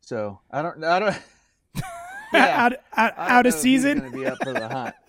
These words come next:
Speaker 1: So he can't sit still.
Speaker 2: <laughs> He's more, <laughs> he's, he's more of
Speaker 1: Yeah.
Speaker 2: a July turkey hunter,
Speaker 1: You know how
Speaker 2: you
Speaker 1: hard
Speaker 2: know?
Speaker 1: it was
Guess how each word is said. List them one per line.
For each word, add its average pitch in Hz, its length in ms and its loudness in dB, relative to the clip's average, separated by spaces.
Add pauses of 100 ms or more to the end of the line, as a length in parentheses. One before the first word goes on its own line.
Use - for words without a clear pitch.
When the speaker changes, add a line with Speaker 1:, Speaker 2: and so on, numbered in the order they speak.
(360)
Speaker 1:
So - 180 -10
he 208 140 -4
can't 214 260 -6
sit - 240 -6
still. 113 440 -10
Speaker 2:
<laughs> - 1000 -20
He's 277 240 -8
more, 269 300 2
<laughs> - 1300 -6
he's, - 240 -6 (360)
he's 269 280 0
more 240 300 4
of 160 80 6
Speaker 1:
Yeah. 156 260 4
Speaker 2:
a 160 40 -8
July 175 680 -2
turkey 202 360 -2
hunter, 202 240 -2
Speaker 1:
You 208 60 -2
know 196 180 2
how - 20 -8
Speaker 2:
you 202 60 -6
Speaker 1:
hard 202 180 0
Speaker 2:
know? 202 140 -4
Speaker 1:
it - 20 -4
was 156 240 -4